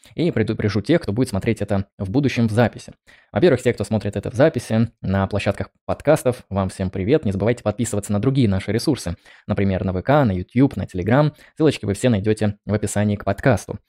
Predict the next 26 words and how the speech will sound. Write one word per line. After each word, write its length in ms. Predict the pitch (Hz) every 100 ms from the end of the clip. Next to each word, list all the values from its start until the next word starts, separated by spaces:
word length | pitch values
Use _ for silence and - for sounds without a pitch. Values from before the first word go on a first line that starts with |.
| _
Ну 200 | 95 131
и 180 | 113 120
всех 180 | - 98
вам 120 | 101
благ, 260 | 104 139 -
рад, 220 | - 110
что 100 | -
вы 80 | 160
слушаете 380 | 107 110 143 113
наши 220 | 98 -
подкасты. 400 | 107 98 - - _ _ _ _ _
Помимо 280 | - 156 151
этого, 420 | 190 190 147 147 - - -
не 160 | -
забывайте 300 | 117 156 165
также 260 | 123 127 113
поддерживать 480 | 110 113 120 101 95
наш 160 | 98
проект, 380 | - 92 113 -
если 180 | 147 147
у 20 |
вас 160 | 139 -
на 120 | 127
то 80 | 117
есть 200 | 113 107
желание, 440 | 104 113 107 107